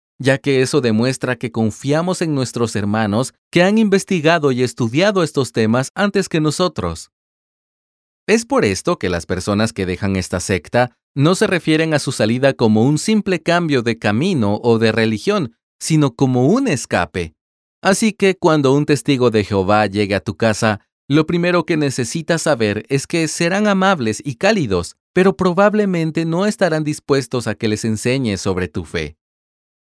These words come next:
Prepárate para evangelizar y confía en el Señor. Puedes escucharles y pedirles amablemente que,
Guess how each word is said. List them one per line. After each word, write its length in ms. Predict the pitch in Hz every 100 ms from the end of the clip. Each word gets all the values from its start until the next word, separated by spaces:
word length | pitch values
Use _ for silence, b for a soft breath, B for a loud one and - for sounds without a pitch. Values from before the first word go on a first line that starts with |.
| _ _ _ _ _ -
Prepárate 600 | 120 113 170 175 165 165
para 280 | 151 135 120
evangelizar 760 | 110 101 - 80 76 127 131 - _ _
y 120 | 120
confía 720 | 110 110 101 95 180 202 113
en 80 | 82
el 140 | 80 78
Señor. 460 | 95 85 76 64 _ _ _ _ _ _ _ _ _ _ _
Puedes 320 | 190 220 233
escucharles 720 | 202 - 202 233 226 110 95
y 100 | -
pedirles 640 | 113 151 123 120 113 123 -
amablemente 800 | 92 78 92 107 104 92 123 117
que, 260 | 98 85